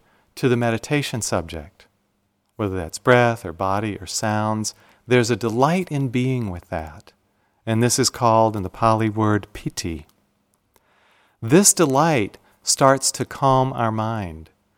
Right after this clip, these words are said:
because in some ways this level of delight and interest is what we've been looking for.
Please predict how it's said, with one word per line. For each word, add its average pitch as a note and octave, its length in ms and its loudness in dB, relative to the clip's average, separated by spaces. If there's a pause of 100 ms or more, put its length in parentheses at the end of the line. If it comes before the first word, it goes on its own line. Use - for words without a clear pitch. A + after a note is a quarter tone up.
(160)
because C3 260 2
in B2+ 100 2
some D#3 320 0
ways C3+ 300 0
this - 380 0
level A#2+ 440 2
of G#2 160 -2
delight G#2+ 460 0
and G#2 160 -4
interest A2+ 380 -4
is - 160 -10
what G#2 120 -2
we've G2+ 180 -8
been F#2+ 200 -8
looking G#2+ 280 -8
for. E2 420 -14